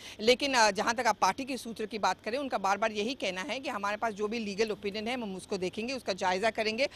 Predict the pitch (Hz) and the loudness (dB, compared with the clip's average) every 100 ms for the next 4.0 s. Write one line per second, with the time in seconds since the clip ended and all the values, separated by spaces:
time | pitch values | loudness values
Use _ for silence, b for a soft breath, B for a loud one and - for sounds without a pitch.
0 | B B 269 - 311 294 415 - 220 214 | B B 4 6 4 6 2 0 0 6
1 | 277 349 294 262 262 240 226 240 277 262 | 6 6 2 0 0 4 4 4 -4 -4
2 | - 240 269 277 190 180 311 262 214 220 | 0 0 2 0 2 2 2 0 -2 0
3 | 247 208 220 330 - 247 B B 247 | -2 0 0 0 2 0 B B 4